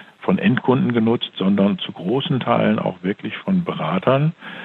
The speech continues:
Und das, glaube ich, wird für Deutschland auch passieren. Online-Beratung, ähm, aber auch, äh, ich sag mal, erweiternde Dinge wie, wie, ähm,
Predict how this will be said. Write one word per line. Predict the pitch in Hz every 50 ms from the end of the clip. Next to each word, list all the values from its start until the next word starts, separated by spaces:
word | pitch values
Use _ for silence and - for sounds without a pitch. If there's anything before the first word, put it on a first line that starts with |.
| - -
Und | - 110
das, | 107 123 120
glaube | - 127 117 117 123
ich, | 107 104
wird | 120 104 -
für | - 113
Deutschland | 98 101 95 104 - - 104 98 90
auch | 90 98 - -
passieren. | - 101 90 - - 87 82 87
Online-Beratung, | 87 92 107 104 101 98 95 92 82 82 80 87 101 120 - 147 147 147 151 147 147 _ - - - - - - - - _ -
ähm, | - 113 110 110 107 107 110 113
aber | - - 101 95 95 98 92
auch, | 87 92 95 101 104 - - - - _ _ _ - - _ _ _ -
äh, | - - - - - - 107 107
ich | 104 104 104 -
sag | 120 104 104
mal, | 110 101 92 92 90 - 92 87 90 104 107 104 - - - - - _ - - - - _ -
erweiternde | - - 98 90 92 117 123 - 123 120 110 107
Dinge | 98 107 110 113 117 107 92 101
wie, | 107 101 104 104 92 90 92
wie, | 101 95 92 90 90 90 90
ähm, | 87 87 87 90 87 90 87 85